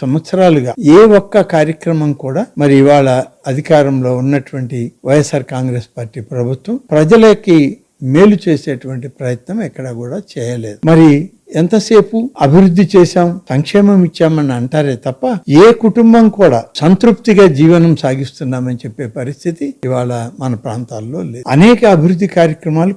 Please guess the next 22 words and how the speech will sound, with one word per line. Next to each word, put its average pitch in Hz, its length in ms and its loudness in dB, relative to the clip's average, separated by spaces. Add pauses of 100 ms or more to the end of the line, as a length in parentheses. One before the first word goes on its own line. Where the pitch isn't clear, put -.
కుంటుపడిపోయాయి 180 680 0 (100)
పది 123 220 -8
సంవత్సరాలు. 127 500 -10 (140)
మరి 127 160 2 (280)
అది 131 180 0 (440)
ప్రభుత్వ 139 440 -2
వైఫల్యం, 139 500 0 (120)
ప్రభుత్వంలో 143 680 0
ఉన్నటువంటి 135 560 -6
ప్రజాప్రతినిధుల 147 1040 0
యొక్క 143 260 -6
వైఫల్యం, 135 480 -4 (220)
అన్ని 220 240 6 (100)
కలగలిపి 165 520 2 (220)
ఆత్మకూరు 160 580 -2
నియోజకవర్గంలో 131 800 -4 (180)
అభివృద్ధిలో 135 600 0 (180)
చివరి 175 380 4
స్థానంలో 139 560 -2
ఉందని 131 320 -6
చెప్పడానికి 151 600 -6 (260)
సంకోచించాల్సిన 123 840 -8